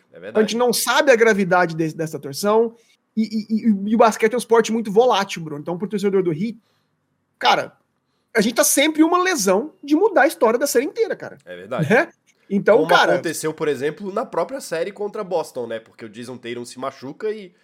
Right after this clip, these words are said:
Speaker 1: e perde completamente a, a, a, a explosão, a eficácia dentro
Speaker 2: Ou
Speaker 1: de quadra, né?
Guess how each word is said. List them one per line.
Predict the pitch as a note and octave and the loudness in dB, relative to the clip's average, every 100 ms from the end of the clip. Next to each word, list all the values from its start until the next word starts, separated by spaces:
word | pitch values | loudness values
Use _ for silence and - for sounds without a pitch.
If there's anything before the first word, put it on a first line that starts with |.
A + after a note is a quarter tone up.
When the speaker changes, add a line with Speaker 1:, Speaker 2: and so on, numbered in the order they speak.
| _ _ _ _ | _ _ _ _
Speaker 1:
e | - C3 | -20 -20
perde | - D3+ D#3 D#3 - | -6 -2 0 0 -6
completamente | - C#3 B2+ C#3+ D#3+ G#3 E3 D3 E3 - D3+ | -12 -10 -4 -2 -2 -2 -4 -4 -8 -10 -6
a, | B2+ | -4
a, | A#2+ A2+ A2+ | -2 -4 -6
a, | F#2+ G#2 G2 | -6 -8 -8
a | |
explosão, | A2 - A2+ G#2 C3 | -12 -12 -14 -8 -6
a | B2+ | -6
eficácia | - - B2 A#2+ | -8 -10 -10 -4
dentro | A2+ G#3 | 4 6
Speaker 2:
Ou | D4 | 6
Speaker 1:
de | |
quadra, | C3+ G#2+ G2+ | 2 -6 -8
né? | G2+ | -14